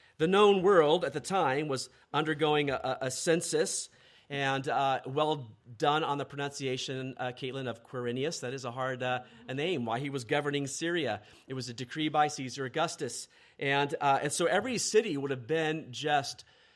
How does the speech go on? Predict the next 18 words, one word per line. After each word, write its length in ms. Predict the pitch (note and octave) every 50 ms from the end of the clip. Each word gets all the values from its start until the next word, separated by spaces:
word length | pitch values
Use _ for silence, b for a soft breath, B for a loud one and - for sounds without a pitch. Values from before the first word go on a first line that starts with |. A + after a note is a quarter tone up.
| b b b
uh, 160 | D3 C3 B2+
packed 460 | - - - - A3 A#3 A#3+ - -
with 200 | A3 G3+ - -
people 540 | - - F#3+ G3 - A3 G#3+ G#3+ G3 - - b b b b b b B2+
trying 400 | - - F3 E3+ E3+ F3 F#3 F3+
to 200 | F3 - F3 E3
take 260 | D#3 - F3+ E3+ E3 -
care 200 | - F3+ F3+ F3
of 80 | D#3+
this 180 | D3+ D#3 C#3+ -
census, 680 | - - - F3+ F3 E3+ F3 - F#3 F#3 F3 - -
particularly 600 | - - C#3 - - F#3+ F#3 - F#3+ F3+ F#3+ F#3
Bethlehem, 760 | C#3+ A#2+ - D#3 D#3+ E3+ E3+ E3+ E3+ E3 D#3+ E3 D#3+ D#3+ E3+ C#3+
the 80 | B2+
city 320 | - - - E3 D#3 E3 D#3+
of 160 | C#3 A2+ G#2
David, 420 | D3+ C#3 D3+ D#3 D#3 E3+ D#3 -
because 240 | - - C#3 A#2